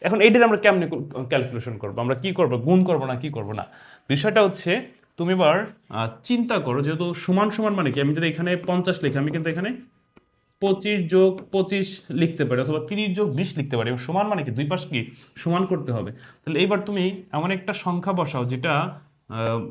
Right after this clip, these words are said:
দুই সংখ্যাটা গুণ করলে নব্বই হবে। যেমন এন এর মান যদি তুমি দশ ধরো, তাহলে দশ থেকে এক বিয়োগ করলে কত হয়? নয়। তাহলে দশ আর নয় গুণ করলে কিন্তু নব্বই হচ্ছে। এখন এই দশ আর নয়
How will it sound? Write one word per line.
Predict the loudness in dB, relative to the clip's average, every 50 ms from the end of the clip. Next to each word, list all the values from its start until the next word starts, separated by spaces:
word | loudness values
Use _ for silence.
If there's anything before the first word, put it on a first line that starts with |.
| -12 -8 -6
দুই | -6 -4 0 0 0 0
সংখ্যাটা | 0 -2 -4 -4 -4 -2 -2 -2
গুণ | -2 0 2 2 2 2
করলে | 2 0 0 0 2 0 0
নব্বই | 0 2 2 2 2 4 2 2
হবে। | 2 0 -4 -4
যেমন | -2 -2 0 0 -2 -2 -4 -8 -18 _ _ _ _ _ _ _ _ _ _ _ _ _ _ -10 -2
এন | 2 2 4
এর | 4
মান | 4 2 2
যদি | 2 0
তুমি | 0 2 2
দশ | 4 6 8 8 8 6 4
ধরো, | 2 2 2 0 0 -2 -8 -14 -20 _ _ _ _ _ _ _ _ _
তাহলে | -4 0 2 2 2 2 -2 -4 -10 -10 -6 0
দশ | 4 6 6 6 4 0
থেকে | -4 -2 0 2
এক | 2 2 2 2
বিয়োগ | 0 0 0 2 0
করলে | 0 -2 0
কত | 0 0 2
হয়? | 2 2 2
নয়। | 2 2 2 0 0 -4 -8 -14 -20 _ _ _ _ _
তাহলে | -4 -2 -2
দশ | -2 0 2 4 6 6 6 6 4 4 2
আর | 2 4 4
নয় | 4 2 4 4 4 4 4 2 -2 -8 -14 -18 -20 -20 _ _ _
গুণ | -4 0 2 2 2 2 2
করলে | 0 0 0 2 0
কিন্তু | 0 0 2 2
নব্বই | 2 2 2 2 2 2 0
হচ্ছে। | 0 -2 -8 -12 -16 -18 -18 -18 _ _ _ _ _ _
এখন | -4 -2 2 2
এই | 2
দশ | 2 4 2 4 4 4 4 4 0
আর | 0 2
নয় | 2 4 4 6 6 4 2 0